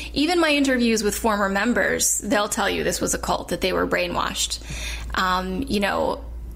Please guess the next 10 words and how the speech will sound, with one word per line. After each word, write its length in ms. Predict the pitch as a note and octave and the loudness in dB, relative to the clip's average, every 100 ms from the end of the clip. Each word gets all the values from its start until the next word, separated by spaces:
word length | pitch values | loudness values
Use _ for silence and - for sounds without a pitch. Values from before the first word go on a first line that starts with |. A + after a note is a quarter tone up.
| - - - - | -12 -12 -12 -4
some 260 | - A#3+ A#3 | 0 2 2
people 180 | A#3+ G#3+ | 2 2
might 220 | G#3+ G#3 | 2 2
say 180 | G3+ G3+ | 0 2
this 180 | G3 | 0
group 240 | - G3 F#3+ - - | 0 0 -2 -8 -2
was 160 | G3+ | -2
harmless, 500 | - G#3+ G3+ G3+ F#3 | 0 0 0 0 0
maybe, 600 | G#3 G3+ G3+ F#3+ F#3 - - - - - | 0 0 2 0 -2 -6 -12 -12 -8 -2
you 240 | C#4 - | -2 -2